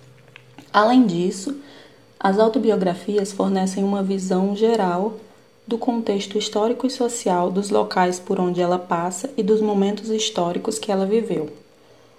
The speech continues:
Essa autobiografia não foi tão aclamada pela crítica quanto a primeira, mas teve uma boa recepção do público. O livro Cantando e Balançando e Ficando Feliz como o Natal,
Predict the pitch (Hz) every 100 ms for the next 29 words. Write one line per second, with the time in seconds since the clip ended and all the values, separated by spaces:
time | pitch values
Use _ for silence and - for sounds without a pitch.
0 | - 214 240 202 190 180 180 175 180 -
1 | 185 175 185 254 - 208 196 214 226 -
2 | 202 185 170 175 175 170 175 185 175 -
3 | 185 185 170 180 175 190 180 165 175 208
4 | - 185 185 202 - 180 180 170 160 190
5 | 202 214 - - 190 190 190 - - 170
6 | 180 - - - - - _ _ _ _
7 | _ _ _ _ _ _ _ _ _ _
8 | _ _ _ _ _ _ _ _ _ 60
9 | 60 60 58 _ _ _ _ 60 _ _
10 | _ _ - - _ _ _ _ _ 220
11 | 220 190 175 175 - 202 202 - 208 247
12 | 247 214 202 202 202 - 165 165 180 -
13 | - 175 175 180 170 190 208 - 196 180
14 | 175 - 160 156 185